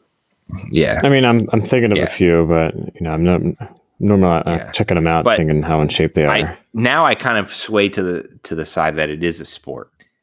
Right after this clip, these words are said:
Speaker 1: Not the most, not, not the most physically grueling sport, but it's
Speaker 2: I
Speaker 1: still
Speaker 2: think
Speaker 1: a sport.
Speaker 2: Have you, you've had this discussion with one of our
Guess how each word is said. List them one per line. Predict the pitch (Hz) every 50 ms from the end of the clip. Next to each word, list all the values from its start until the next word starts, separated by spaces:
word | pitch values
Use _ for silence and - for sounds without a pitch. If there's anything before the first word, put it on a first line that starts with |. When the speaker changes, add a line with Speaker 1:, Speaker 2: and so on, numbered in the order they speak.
| _ _ _ _ _ _ _ _ -
Speaker 1:
Not | 113 131 139 131 127 -
the | 107
most, | 101 101 95 87 - - - - - _ _ _ _ _ - 202
not, | 220 240 226 190 143 202
not | 202 190 190
the | 180
most | 156 151 143 139 - - -
physically | - 156 143 147 139 - 131 107
grueling | 92 90 104 110 123 143 190 190 143 - -
sport, | - - - - 87 87 92 90 87
but | 92 101 98
it's | 92 - -
Speaker 2:
I | 165
Speaker 1:
still | -
Speaker 2:
think | - - - -
Speaker 1:
a | -
sport. | - - - _ _ _ _ _ _ _ _ _ _ _ _ _ _ _ _ _ _ _ _ _ _ _ _ _ _ _ _ _ _ _ _ _ _ _ _ _ _ _ _ _ _ _ _ _ _ _ _ _ _ _ -
Speaker 2:
Have | - 147 165 175
you, | 185 -
you've | - 175 202 254 247
had | 180 160 170 165 170 151
this | 135 117 107 107
discussion | 110 101 - - 123 113 107 - 107 95
with | 92 90 -
one | 107 104 101
of | 98 87
our | 95 90 87 87 87 87 85 82